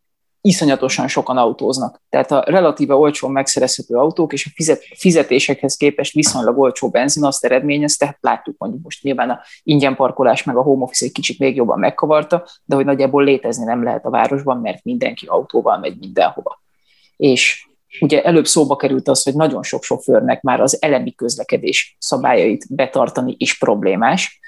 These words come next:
és nyilván ezeket az embereket nem fogjuk tudni kiszállítani az autójukból, hiszen, hogy mondjam, jogként kezeljük, alapjogként kezeljük azt, hogyha te elvégzel egy tanfolyamot, és van pénzed autózni, akkor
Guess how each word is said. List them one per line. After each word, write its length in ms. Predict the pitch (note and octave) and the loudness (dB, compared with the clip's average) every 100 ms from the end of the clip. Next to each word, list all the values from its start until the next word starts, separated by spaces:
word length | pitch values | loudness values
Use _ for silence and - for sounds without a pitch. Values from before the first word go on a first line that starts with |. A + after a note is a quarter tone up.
| - | -10
és 140 | - G#3+ | -2 4
nyilván 200 | B3 A3 | 6 6
ezeket 220 | G#3+ G#3 | 0 0
az 100 | C#3+ | 0
embereket 460 | C#3+ C#3+ D3+ D3+ - | 2 2 0 -2 2
nem 180 | G3 | 2
fogjuk 260 | F3+ C#3+ B2 | 2 0 -2
tudni 220 | C3+ B2+ | -4 -2
kiszállítani 600 | B2 C3+ B2 A#2 - B2 | 0 2 2 0 0 0
az 140 | A#2+ B2 | 0 2
autójukból, 800 | A#2+ - B2 B2+ C#3 D3+ F3+ _ | 0 0 -4 -2 2 2 2 _
hiszen, 500 | D3 - D#3 E3 - _ _ _ _ | -2 0 2 0 -4 _ _ _ _
hogy 160 | - C3 | -2 0
mondjam, 460 | A2+ A2+ G2 - _ | 0 0 -2 -6 _
jogként 720 | - F3+ D#3 - - C#3+ A#2+ | 2 2 2 -4 -2 -2 -2
kezeljük, 500 | - A#2+ A#2+ A2+ A#2 | -2 0 2 2 2
alapjogként 640 | D#3 D3+ - B2+ - B2+ A#2+ | 2 0 0 -2 -2 -6 -2
kezeljük 460 | C#3 C3 A#2 A2+ | 0 0 -2 0
azt, 200 | D3 F#3 | 0 0
hogyha 200 | C#3 - | -2 -2
te 100 | C3+ | 0
elvégzel 600 | C#3 C#3 B2 F#2+ A#2 F#2+ _ _ | 2 2 0 -2 -2 -2 _ _
egy 180 | - - | -8 -2
tanfolyamot, 600 | C#3 C3+ - G#2 G#2 - | -2 -2 0 -2 -2 -10
és 140 | D#3+ | -6
van 200 | D3+ C#3 | -2 -2
pénzed 320 | - G2+ - | -4 -10 -4
autózni, 520 | C3 G#3+ G3+ E3 D#3 D3+ - _ | 0 0 4 2 2 -6 -10 _
akkor 460 | C#3+ - - C#3+ | -4 0 0 0